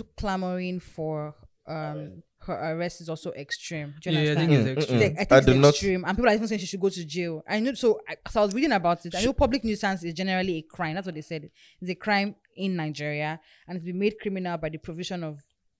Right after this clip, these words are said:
Speaker 1: something, something two three four of the Criminal Code. But I think asking her to go to jail for that, I think, is a bit extreme.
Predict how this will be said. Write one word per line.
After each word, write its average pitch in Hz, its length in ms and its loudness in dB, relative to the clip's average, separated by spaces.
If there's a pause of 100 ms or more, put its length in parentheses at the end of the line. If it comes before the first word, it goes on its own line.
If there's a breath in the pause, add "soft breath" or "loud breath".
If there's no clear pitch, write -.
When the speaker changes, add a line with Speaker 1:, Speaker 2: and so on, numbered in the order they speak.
Speaker 1:
something, 175 260 -10
something 170 320 -10
two 180 140 -12
three 165 180 -10
four 160 200 -8
of 143 80 -10
the 143 60 -18
Criminal 156 360 -10
Code. 143 280 -14
But 160 120 -12
I 160 60 -8
think 220 260 -12
asking 214 280 -6
her 196 120 -4
to 170 100 -12
go 170 120 -10
to 151 120 -18
jail 156 200 -10
for - 120 -16
that, 143 220 -10
I 131 40 -16
think, 196 180 -12
is 147 60 -16
a 139 60 -12
bit 135 160 -14
extreme. - 340 -16